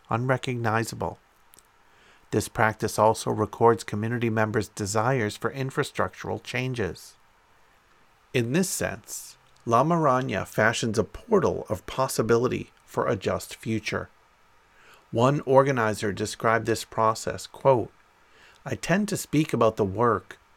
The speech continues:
that we're doing in communities as a way of going into a bubble. Sometimes I feel so overwhelmed by what's happening in Puerto Rico that when I go to the communities,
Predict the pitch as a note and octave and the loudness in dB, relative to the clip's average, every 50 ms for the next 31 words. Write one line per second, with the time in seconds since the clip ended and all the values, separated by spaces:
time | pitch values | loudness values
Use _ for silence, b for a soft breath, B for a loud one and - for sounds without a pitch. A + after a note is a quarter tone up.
0 | _ _ - G#2+ - A2+ A2 G2+ - - C3 C3 A#2 G2+ F#2+ G#2 G#2 F#2+ - - | _ _ -4 -2 0 0 -2 0 0 0 0 0 0 -2 -2 -4 -6 -8 -8 -8
1 | - A2+ A#2 B2+ B2 A#2 G#2 F#2+ E2+ E2 F2 G2 - - - - G#2 A2 G#2+ A2 | -6 -4 -4 -2 -2 -4 -4 -4 -4 -6 -6 -8 -10 -10 -8 -6 -4 -2 0 2
2 | C3 D#3 F3+ F#3+ E3 - - - G#2+ G2+ G2 F#2+ G2 F#2+ F#2 - - G2 F#2+ - | 2 2 2 0 -4 -4 -2 0 0 0 0 -2 -6 -8 -8 -6 -6 -6 -4 -4
3 | - - G#2 - A#2+ A#2 A2 G#2 F2+ E2 - - _ _ _ _ b b b b | -4 -4 0 2 2 4 4 2 0 -2 -4 -10 _ _ _ _ b b b b
4 | b b b b b b b - - - A2+ A#2+ A2 - A#2 A2+ A2+ G#2+ A2+ G#2 | b b b b b b b -2 2 2 2 2 0 -2 -4 -2 0 0 0 0
5 | - - C3 A#2+ A#2 A2 - - C3 B2 C#3 - - C#3 C#3 C3+ C#3 C#3+ C3+ A#2+ | 0 0 0 0 0 0 -2 -2 0 0 0 0 0 0 0 2 2 0 0 2
6 | A2+ A2+ A#2 A#2+ B2 A#2+ A#2 A2 G#2 - G2+ G2 G#2 G#2 - - - B2 B2+ - | 2 2 2 2 2 0 -2 -2 0 0 0 2 0 -2 -4 -4 -4 -4 -4 -4
7 | - G#2+ G#2 G2+ G#2+ G2 - - A2+ G#2 G2+ G2+ A#2 D3 D#3+ - G2 F2+ - - | -4 -4 -4 -4 -6 -6 -4 -2 -2 -2 0 -2 -4 -4 -4 -4 -6 -6 -6 -8
8 | B B B B B B B B B B - A#2+ A2+ C3 B2+ B2+ A#2+ A2+ B2+ C#3 | B B B B B B B B B B 0 2 4 4 4 4 4 6 6 6
9 | F3 G3+ - - D3 C#3 C3+ - - A#2+ B2+ D3 E3 D#3+ C3 G#2+ F2+ E2 - G2 | 6 6 4 2 2 2 2 0 0 0 0 0 0 0 0 0 -2 -2 -4 -8
10 | - - | -12 -16